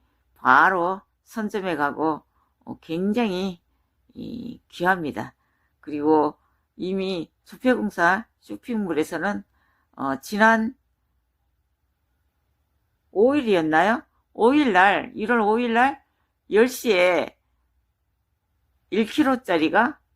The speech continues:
사백구십만 천 원이었는데요. 어, 일, 이 분 사이에, 예,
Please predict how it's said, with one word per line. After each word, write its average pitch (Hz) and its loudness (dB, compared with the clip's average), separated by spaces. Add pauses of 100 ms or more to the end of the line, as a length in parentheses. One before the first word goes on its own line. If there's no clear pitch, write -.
(720)
사백구십만 254 0
천 285 -6
원이었는데요. 226 0 (640)
어, 180 -2 (440)
일, 247 0
이 311 6
분 269 0
사이에, 196 0 (380)
예, - -10